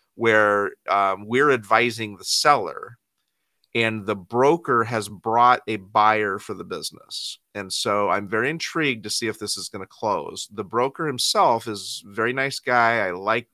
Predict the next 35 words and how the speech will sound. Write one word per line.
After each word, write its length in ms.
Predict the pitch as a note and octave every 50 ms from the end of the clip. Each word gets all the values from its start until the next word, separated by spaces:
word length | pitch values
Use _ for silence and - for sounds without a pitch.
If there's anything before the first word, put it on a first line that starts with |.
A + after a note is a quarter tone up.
| _ _
uh, 80 | - C#2+ - G2 F#2+
so 220 | F#2+ - - A#2+
far 260 | A#2 - B2 A#2 A2+
he's 240 | A2 A2+ G#2 G2 -
been 200 | - A2 G#2 G#2
the, 180 | G2+ F#2+ F#2 - _ _ _ _ _ _ _ _ _
he's 200 | _ A#2 G#2+ F#2+
been 400 | A2+ A#2 A2+ G#2+ G#2 G2+ F#2+ - -
much 400 | - A2 A2+ A2+ - - - -
better 420 | G2+ A#2+ A#2 A2+ A2 G#2 G#2 G2+ _ _ _ _ _ _ _ _ _ _ _ _ _ -
as 100 | A#2 G2
a 60 | G2+
person, 800 | - - - - F3 F#3 - - - A#2 G2+ F#2 G#2+ A#2+ C3 C#3+ -
um, 500 | - G#2 G#2 G2 F#2+ F#2 F#2 F2+ F2+ - -
in 160 | G#2+ G#2 G2
communication 640 | F#2 - A#2+ C3 C3 B2 - D3 C3 B2 - - A2+
and 40 |
everything 200 | A2+ A2 A2 A2+
else 200 | A#2+ A2 E2+ -
than 100 | - G#2
other 140 | G2+ G#2 G#2
brokers 340 | F2 G#2+ G#2 G2 - G2 F#2
I've 160 | G#2+ F2+ D#2+
dealt 180 | G2+ F#2 E2+ -
with, 240 | F#2 F#2+ G2 G2+ - _
but 240 | - G#2 G2 F#2 - _ _ _ _ _ _
we'll 140 | _ G#2 A#2+
see 240 | A#2 - - E3 D#3
if 120 | C#3 A2
the 60 | - G#2+
deal 280 | F2 A2+ A#2 A2+ G#2+
actually 440 | G2+ G2 G2 - - - F#2 F2 D#2+
closes. 840 | - - - - D3 C#3+ C#3+ C3+ A2+ E2+ E2+ - - - - - - - _ _ _ _ _ _ _ _
Um, 580 | - G#2 G2+ G2 F#2+ F2+ F2 E2+ F2+ F2 F2 _ _ _ _ _ _ _ _ _ _ _ _ _ _ _ _ - - _
but 400 | - G#2+ F2+ A#2 A2+ A2 G#2 F#2